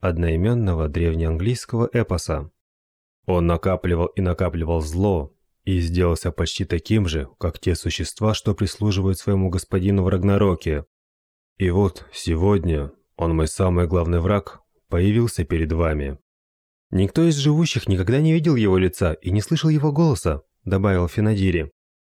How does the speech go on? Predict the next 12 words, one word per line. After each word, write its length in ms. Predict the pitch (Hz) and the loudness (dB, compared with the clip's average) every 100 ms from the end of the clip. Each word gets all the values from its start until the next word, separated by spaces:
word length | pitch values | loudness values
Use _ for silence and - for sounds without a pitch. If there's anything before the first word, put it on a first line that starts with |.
| _ _ - | _ _ -4
"У 100 | 87 | 0
гномов 360 | 110 151 147 | 2 2 0
есть 240 | 147 135 127 | -2 -2 -2
легенда, 480 | 117 165 110 80 | 2 2 2 0
что 200 | 76 - | -2 0
он 80 | 117 | 2
не 100 | 127 | 2
показывает 600 | - 127 127 117 113 110 | 0 0 2 2 2 0
свое 260 | - 117 113 | 0 2 4
лицо 280 | 110 - 113 | 2 0 -2
от 260 | - 110 | -2 -6
того, 400 | - 120 139 139 | -2 0 2 -2